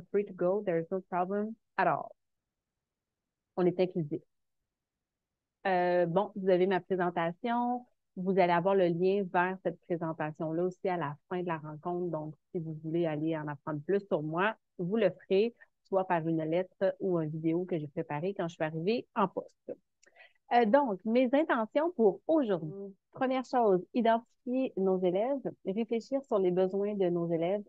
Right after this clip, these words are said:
à titre psychosocial, définir l'inclusion et la vivre dans un contexte de classe, donc il va y avoir un réinvestissement un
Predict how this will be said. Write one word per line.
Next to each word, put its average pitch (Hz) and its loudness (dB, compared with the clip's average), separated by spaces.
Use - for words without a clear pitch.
à 175 -8
titre 190 -2
psychosocial, 180 -6
définir 240 0
l'inclusion 214 -2
et 190 0
la 170 4
vivre 226 0
dans 180 0
un 175 0
contexte 185 -2
de 175 2
classe, 196 -6
donc 190 0
il 180 -6
va 165 2
y - 2
avoir 185 0
un 170 0
réinvestissement 170 -4
un 156 -4